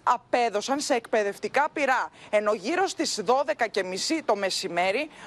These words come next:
ακούσαμε να ηχούν ξανά σιρήνες. Και η, και ο συναγερμός, που πρέπει να σου πω, ότι έληξε γύρω στις τέσσερις.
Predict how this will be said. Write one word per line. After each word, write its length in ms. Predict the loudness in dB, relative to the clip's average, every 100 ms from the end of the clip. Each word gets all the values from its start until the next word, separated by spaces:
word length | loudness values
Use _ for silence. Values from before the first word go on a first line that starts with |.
| -2 0
ακούσαμε 640 | 0 -2 -2 0 0 2 0
να 140 | 0
ηχούν 320 | -2 -2 -4 -4
ξανά 380 | -2 0 0 -2
σιρήνες. 760 | -2 -2 0 2 0 0 -4 -6 -16 -6
Και 80 | 0
η, 340 | 2 0 -6 -4
και 80 | -2
ο 40 |
συναγερμός, 580 | -2 0 0 0 0 0
που 120 | 0
πρέπει 340 | 0 0 0 0
να 100 | -2
σου 160 | -2
πω, 260 | 2 2 2 -6 -2
ότι 420 | 2 2 0 0
έληξε 460 | 2 0 -2 -2 -2 -4 -18
γύρω 360 | -2 0 2
στις 380 | -2 -2 -4 0
τέσσερις. 640 | 0 0 0 -2 -2 -6